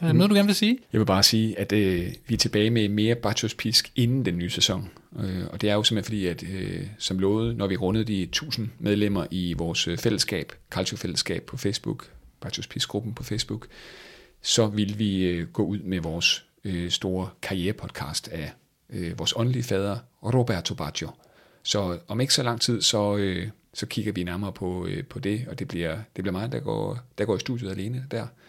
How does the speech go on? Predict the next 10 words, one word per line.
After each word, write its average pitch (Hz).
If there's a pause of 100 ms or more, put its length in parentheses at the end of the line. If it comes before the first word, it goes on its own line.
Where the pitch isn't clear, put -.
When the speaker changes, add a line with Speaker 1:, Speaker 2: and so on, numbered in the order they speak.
(280)
Speaker 2:
Lidt -
sommerferielytning. 170
Speaker 1:
En 120
lille 113
sommerferielyt, 113
øh, 101
og 95
den 110
kommer 101
ud 104